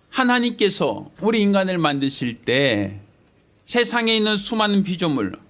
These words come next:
하늘에 있는 것과 땅에 있는 것과 바다에 있는 것과 수많은 것들을 창조하실 때 하늘에는 새가 있어라, 바다에 물고기가 있어라, 땅에 육축이 있어라,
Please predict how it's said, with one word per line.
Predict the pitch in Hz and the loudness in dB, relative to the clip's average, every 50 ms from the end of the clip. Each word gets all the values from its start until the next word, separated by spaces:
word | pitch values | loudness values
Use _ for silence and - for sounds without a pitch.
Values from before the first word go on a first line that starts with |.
| _ _ - | _ _ -8
하늘에 | - 190 190 185 185 180 175 | -4 -4 -2 0 0 0 0
있는 | 165 160 156 151 | 0 2 0 0
것과 | 139 139 131 135 - 135 123 120 - | 0 0 -2 -2 -2 -4 -4 -2 0
땅에 | - 160 170 175 170 | -2 0 0 2 0
있는 | 160 156 151 143 | 0 0 0 0
것과 | 135 131 - - 123 120 - | 0 -2 -2 -2 -4 -4 -4
바다에 | - - 147 143 156 151 147 | -4 -4 -2 0 0 0 2
있는 | 143 139 139 131 | 2 2 0 0
것과 | 120 123 117 - 113 110 | -2 -4 -4 -2 -4 -4
수많은 | - - - - - 196 190 185 185 185 180 170 147 120 - - - | -2 -6 -8 -6 -2 0 0 0 2 2 2 0 0 0 -4 -10 -10
것들을 | - - 143 143 - _ - 147 139 147 147 139 120 104 - | -6 -6 -6 -6 -6 _ -2 0 2 2 2 2 0 -2 -8
창조하실 | - - 160 156 147 139 135 120 101 101 - - 101 98 - | -10 -6 -4 -4 -4 -2 -2 -4 -4 -4 -8 -10 -10 -8 -4
때 | 131 147 190 220 226 - - - _ _ _ _ _ _ _ _ _ _ - | -2 0 0 -2 -4 -6 -16 -20 _ _ _ _ _ _ _ _ _ _ -6
하늘에는 | - 262 247 240 233 226 214 214 | -4 -2 0 0 0 0 0 -2
새가 | 202 202 233 226 220 214 | -2 -2 -2 0 0 0
있어라, | 202 196 - - 208 185 135 107 - - _ _ _ _ _ _ _ _ _ _ - | 0 0 0 0 0 0 0 -4 -8 -20 _ _ _ _ _ _ _ _ _ _ -4
바다에 | - 202 208 208 208 | -2 0 2 2 2
물고기가 | 202 185 196 196 - 208 196 196 190 185 180 180 | 2 2 0 0 2 0 2 2 2 0 0 -2
있어라, | 170 - - 185 160 151 135 123 135 - | -2 -2 -2 -2 -2 -2 -2 -6 -8 -2
땅에 | - 214 214 214 202 | -2 0 0 2 0
육축이 | 196 202 202 202 - 220 208 190 196 | 0 0 0 -4 -6 -6 -2 -2 -2
있어라, | 180 - - 202 180 165 139 127 | -2 -2 0 0 0 0 0 -4